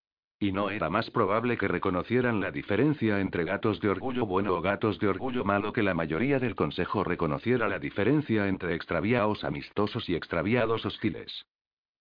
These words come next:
El horrible ciclo de conflicto sería perpetuado, todo gracias a la arrogancia y falta de ética de uno o dos alfas. "Ven, por favor, no hagas eso", le rogué,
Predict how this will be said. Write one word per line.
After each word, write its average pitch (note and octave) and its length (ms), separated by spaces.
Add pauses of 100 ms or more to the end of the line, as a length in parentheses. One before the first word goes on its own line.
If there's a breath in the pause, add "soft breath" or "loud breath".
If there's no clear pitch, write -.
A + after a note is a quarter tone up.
(280)
El G2+ 160
horrible G#2+ 420
ciclo G#2 380
de D#2 100
conflicto G2 560
sería G2+ 360
perpetuado, G2 760 (100)
todo A#2 300
gracias A#2 460
a G#2 60
la D2+ 140
arrogancia F#2+ 640
y G#2+ 60
falta A2 380
de E2 200
ética A2+ 360
de D#2+ 120
uno G2+ 300
o E2 80
dos A2 240
alfas. - 560 (800)
"Ven, C#3+ 260 (140)
por F#2 160
favor, D#2+ 320
no G2 220
hagas D#2+ 320
eso", A2+ 200
le A2+ 120
rogué, G2+ 280